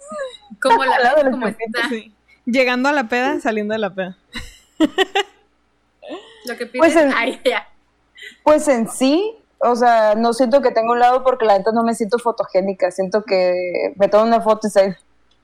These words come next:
Speaker 3: Eh, siempre sale la
Speaker 2: No.
Speaker 3: misma. Ay, chiquilla.
Speaker 2: Sí, no, no.
Speaker 3: Ay,
Speaker 2: Ay, no.
Speaker 3: entonces
Speaker 2: Es lo que
Speaker 3: comenzamos
Speaker 2: hay.
Speaker 3: con el tema de esta semana de una vez. Ya
Speaker 2: Sí.
Speaker 3: andamos.
Speaker 1: Sí.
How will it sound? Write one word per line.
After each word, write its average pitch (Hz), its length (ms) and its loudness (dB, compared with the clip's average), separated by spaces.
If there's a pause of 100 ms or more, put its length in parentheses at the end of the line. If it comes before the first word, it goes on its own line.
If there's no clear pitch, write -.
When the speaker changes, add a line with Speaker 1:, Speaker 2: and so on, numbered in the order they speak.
(1040)
Speaker 3:
Eh, 254 280 -2
siempre 285 300 -2
sale 277 180 0
la 214 120 0
Speaker 2:
No. 208 60 0
Speaker 3:
misma. 208 300 -6 (300)
Ay, 247 340 -6
chiquilla. 254 520 0
Speaker 2:
Sí, 285 300 2
no, 233 400 2
no. 214 400 -2 (500)
Speaker 3:
Ay, 277 100 -6 (140)
Speaker 2:
Ay, 220 260 -4
no. 220 80 -6 (100)
Speaker 3:
entonces 262 240 -6
Speaker 2:
Es - 60 -8
lo 349 60 0
que 240 100 4
Speaker 3:
comenzamos 311 400 2
Speaker 2:
hay. 554 60 -4
Speaker 3:
con 370 160 -2
el 262 160 -2
tema 262 260 -2
de 294 60 -2
esta 302 200 -8
semana 247 360 -2
de 269 80 -2
una 269 100 0
vez. 339 320 -8 (320)
Ya 349 200 2
Speaker 2:
Sí. 330 60 0
Speaker 3:
andamos. - 840 -6 (460)
Speaker 1:
Sí. - 120 -6